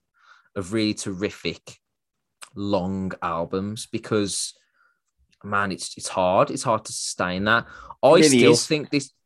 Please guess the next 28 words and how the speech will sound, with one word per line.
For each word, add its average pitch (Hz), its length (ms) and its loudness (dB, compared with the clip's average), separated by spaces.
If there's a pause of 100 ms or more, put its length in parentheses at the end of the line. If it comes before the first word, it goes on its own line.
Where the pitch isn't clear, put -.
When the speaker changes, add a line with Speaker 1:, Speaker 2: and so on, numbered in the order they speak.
(160)
Speaker 1:
I 139 120 6
still 156 240 0
think 143 160 -10
this 135 120 -12
Mastodon 120 380 0
album 107 540 0
personally 98 440 -2
would 95 140 -6
be 95 80 -10
better 90 260 2
if - 140 -8
it - 80 -12
was, 90 100 -10
like, 87 200 -2
thirteen 87 500 -4
or 87 40 -4
fourteen 90 440 -8
tracks - 380 -10
rather 80 240 -10
than 80 160 -10
sixteen. - 580 -12
I 98 60 -8
do, 85 120 -4
I 95 80 2
do 98 140 -4
feel 87 260 -6
that 87 140 -4
way. 117 200 0